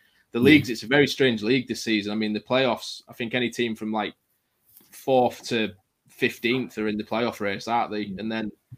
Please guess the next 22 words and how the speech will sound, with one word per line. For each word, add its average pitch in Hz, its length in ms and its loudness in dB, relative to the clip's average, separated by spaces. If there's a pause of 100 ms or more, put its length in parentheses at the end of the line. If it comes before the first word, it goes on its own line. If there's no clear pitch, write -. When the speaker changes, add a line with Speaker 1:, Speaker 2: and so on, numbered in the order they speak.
Speaker 1:
there's, 117 120 -4
like, 117 320 0 (440)
three 127 380 2
teams 117 460 2
that 92 200 -6
consist 107 360 -10
of, 107 60 -10
like, 107 140 -2
us, 113 240 -4
Cardiff 110 380 0
and 104 100 -8
Swansea 110 480 -4
that 101 160 -4
are 104 100 -8 (120)
in 110 160 -4
no 110 180 -2
man's 104 300 -6
land. 101 240 -6
And 110 80 -2
then 110 120 -2
the 107 60 -2
bottom, 107 340 -6